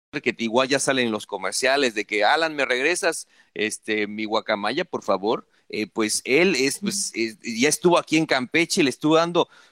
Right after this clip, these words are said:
mucha promoción también a los atractivos con los que contamos aquí en la ciudad. Además, y trae un buen fotógrafo,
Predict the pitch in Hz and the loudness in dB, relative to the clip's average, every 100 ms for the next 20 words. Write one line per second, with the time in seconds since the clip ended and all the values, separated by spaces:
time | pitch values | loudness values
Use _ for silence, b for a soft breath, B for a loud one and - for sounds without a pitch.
0 | b 113 160 208 220 - 123 120 120 - | b 0 2 2 -2 -2 -2 0 -2 -4
1 | 143 151 170 165 123 117 127 151 131 - | 0 0 0 -2 -4 -2 0 0 -2 -2
2 | 117 95 104 131 135 131 113 104 - 101 | -2 -2 -4 -4 -4 -4 -4 -4 -4 -4
3 | 104 104 123 131 107 120 127 113 - 113 | -4 -2 -2 -2 -2 0 0 0 0 0
4 | 135 120 123 135 - b b b _ - | 2 0 -2 -4 -6 b b b _ -20
5 | _ 139 127 - 147 160 160 151 156 156 | _ -2 0 0 2 2 0 2 2 2
6 | - 123 135 143 135 - 151 | 0 0 0 2 0 0 -2